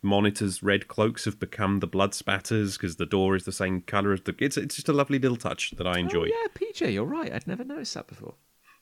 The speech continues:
Speaker 2: That's very well done. Um, yeah, and, like, so, so a lot, a lot starts happening quite quickly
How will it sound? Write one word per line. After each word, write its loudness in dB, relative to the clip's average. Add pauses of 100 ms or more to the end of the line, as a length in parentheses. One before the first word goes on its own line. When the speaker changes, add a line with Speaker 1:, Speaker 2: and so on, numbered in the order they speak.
(960)
Speaker 2:
That's -12
very -6
well -6
done. -6 (920)
Um, 4 (1900)
yeah, 10
and, 2 (140)
like, 0
so, 6
so 6
a 10
lot, 10
a 12
lot 8
starts 4
happening 2
quite 2
quickly -4